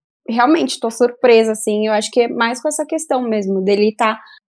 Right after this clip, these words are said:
muito consciente dentro de pista e com uma leitura, assim, perfeita quase do que acontece. Quando, como a gente viu na corrida passada, dele tirar o pé um pouquinho pra recuperar energia pra atacar na volta seguinte, sabe? A gente já falou isso também.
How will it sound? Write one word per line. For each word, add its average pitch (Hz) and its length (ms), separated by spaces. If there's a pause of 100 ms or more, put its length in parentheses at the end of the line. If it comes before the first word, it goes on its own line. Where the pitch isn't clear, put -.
(200)
muito 339 440
consciente 208 760
dentro 190 340
de 196 100
pista - 540
e 214 160
com 233 180
uma 254 460
leitura, 262 460
assim, 262 580 (500)
perfeita 269 720
quase 196 540 (220)
do 214 100
que 240 80
acontece. 214 600
Quando, 254 340
como 269 140
a 277 40
gente 285 220
viu 262 120
na 320 120
corrida 262 240
passada, 226 640
dele 220 680
tirar 254 340
o 294 60
pé 285 120
um 269 80
pouquinho 262 280
pra 262 100
recuperar 262 440
energia 247 420
pra 240 140
atacar 247 340
na 294 120
volta 247 220
seguinte, 226 400
sabe? 233 200
A - 20
gente 262 120
já 311 80
falou 381 200
isso - 140
também. 196 380